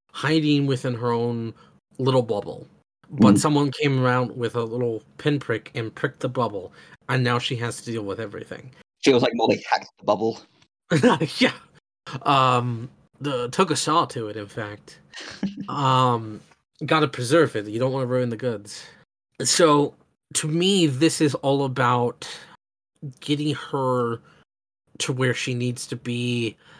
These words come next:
Speaker 1: and, and sort of building her up as a character. Uh, it reminds me a whole lot of Bendis's run on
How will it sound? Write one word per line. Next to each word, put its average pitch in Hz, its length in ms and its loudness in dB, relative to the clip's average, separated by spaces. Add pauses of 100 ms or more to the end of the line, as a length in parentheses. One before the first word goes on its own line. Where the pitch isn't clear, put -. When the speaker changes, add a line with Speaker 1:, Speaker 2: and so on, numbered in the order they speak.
(260)
Speaker 1:
and, 131 240 2
and 131 300 2
sort 139 180 -4
of 117 160 -2 (240)
building 139 320 2
her 135 260 -4
up 117 220 -4
as 110 100 -6
a 107 40 -10
character. 110 680 -4 (480)
Uh, 131 200 2
it 139 80 -2
reminds 156 380 4
me 175 120 0
a 151 60 4
whole 143 180 2
lot 123 340 0
of 113 380 -4
Bendis's 151 520 0
run 107 460 -2 (180)
on 110 480 0